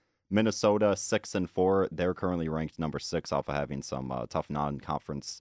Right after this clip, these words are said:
schedule to start the season. Wisconsin, now in the middle of the pack. They're fourth in the Big Ten right now at four and six. Michigan State right behind them in fifth place at four, five, and one.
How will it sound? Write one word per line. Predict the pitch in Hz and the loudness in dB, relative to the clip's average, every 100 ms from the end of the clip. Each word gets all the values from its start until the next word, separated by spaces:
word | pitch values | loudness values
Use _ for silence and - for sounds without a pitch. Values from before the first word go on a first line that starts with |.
| _ | _
schedule | - - 73 69 71 69 | -14 -4 -4 -4 -6 -6
to | - 62 | -10 -12
start | - 69 - | -6 -6 -6
the | 67 | -6
season. | 113 131 135 139 - _ _ _ | 2 4 4 0 -2 _ _ _
Wisconsin, | 98 - 147 180 - 92 82 - | -2 2 4 4 2 0 0 -2
now | 92 117 | 2 2
in | 107 | 4
the | |
middle | 104 110 | 4 2
of | 87 | 2
the | |
pack. | - 104 - | 0 0 2
They're | 92 | 0
fourth | - 95 - | 2 0 0
in | |
the | 87 | 0
Big | 82 87 | 0 0
Ten | - 87 | 0 0
right | 80 85 | 2 2
now | 82 85 | 2 0
at | 73 - | 0 0
four | 92 87 | 0 0
and | 76 | 0
six. | - 139 139 - - | 0 0 0 -6 -6
Michigan | 95 - 95 | -4 -2 -4
State | - 98 90 - _ _ - | 0 2 2 -2 _ _ 0
right | 85 - | 0 2
behind | 76 87 87 82 | -2 0 0 2
them | 85 82 | 2 2
in | 76 | -2
fifth | - 92 - | -2 -4 -2
place | 92 90 - | -4 -4 -4
at | - | -8
four, | - 98 87 | 0 2 4
five, | 95 95 73 | 4 2 0
and | 73 | 0
one. | 92 92 | 2 2